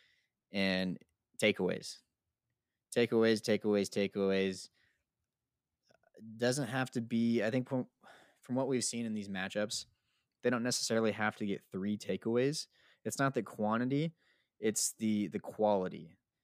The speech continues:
So, you know, a backbreaking takeaway in the fourth quarter that puts it on ice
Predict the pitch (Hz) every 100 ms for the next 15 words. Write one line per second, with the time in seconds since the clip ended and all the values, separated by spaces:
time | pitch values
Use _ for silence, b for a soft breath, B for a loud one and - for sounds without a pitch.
0 | _ _ _ - 107 101 95 87 - -
1 | _ _ _ _ - 104 98 - 98 95
2 | 107 110 110 104 101 92 98 92 90 -
3 | - 98 98 92 92 90 101 98 95 101
4 | 95 - 98 92 85 73 87 87 _ 110
5 | 98 98 95 90 90 87 - -